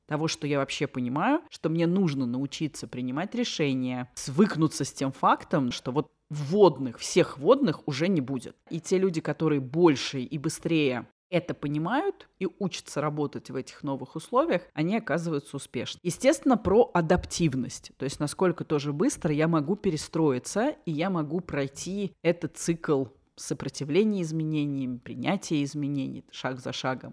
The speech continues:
То есть вообще степень адаптивности и перестройки. В принципе, если мы там поднимемся на уровень чуть выше, уже не просто сотрудника, а руководителя, то как раз-таки не просто адаптироваться самому, но и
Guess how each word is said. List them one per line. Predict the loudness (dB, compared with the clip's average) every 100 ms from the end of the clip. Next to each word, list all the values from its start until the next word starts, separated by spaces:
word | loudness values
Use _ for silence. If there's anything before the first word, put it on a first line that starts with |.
| _
То | -12
есть | -8
вообще | 0 0
степень | 0 4 4 4 -4 -4 -10 -8
адаптивности | -4 -4 -2 -2 0 -2 -4 -8
и |
перестройки. | -4 -6 -6 -4 -2 -2 -4 -16 -20 _ -20
В | -18 -2
принципе, | 2 4 4 0 -6
если | 0 0 0
мы | -4 -4
там | -6
поднимемся | -6 -2 -2 -2 -4 -4
на | -2
уровень | 0 -2 -4
чуть | -6 -10 -6
выше, | -2 -2 0 0 0 -4 _
уже | -8 -4
не | -4
просто | -2 -4 -2
сотрудника, | -6 -4 -2 0 0 -2 -4 -2
а |
руководителя, | -2 -4 -2 -2 -2 -4 -2 0 0 0
то | -2
как | 0 0 0
раз-таки | -2 -2 -12 -4
не | -2 0
просто | 0 0 0 -4
адаптироваться | -2 -6 -4 0 2 2 -2 -4 -8 -8 -12
самому, | -6 0 2 2 4 2 0 -4
но | -2 2 2
и | 2 -2